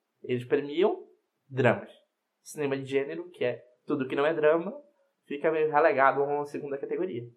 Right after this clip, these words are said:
O que eu acho uma pena, porque a gente já teve coisas fantásticas na história do cinema, do tipo A Chegada, que foi basicamente ignorado pelo Oscar. E A Chegada,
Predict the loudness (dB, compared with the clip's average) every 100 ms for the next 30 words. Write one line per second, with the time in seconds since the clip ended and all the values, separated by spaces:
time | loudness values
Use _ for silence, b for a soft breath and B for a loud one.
0 | _ -6 -2 0 0 0 -2 0 0 -2
1 | -10 _ _ _ _ _ 0 2 2 0
2 | 2 2 2 0 -2 0 -2 2 4 4
3 | 2 -2 -2 0 -2 -2 -6 -8 -6 -8
4 | -8 -2 0 2 6 8 6 2 -8 _
5 | _ _ _ -14 -4 2 6 6 4 -4
6 | -6 -2 4 6 4 2 2 4 2 0
7 | -12 -14 _ _ _ _ _ 4 4 6
8 | 4 6 8 8 2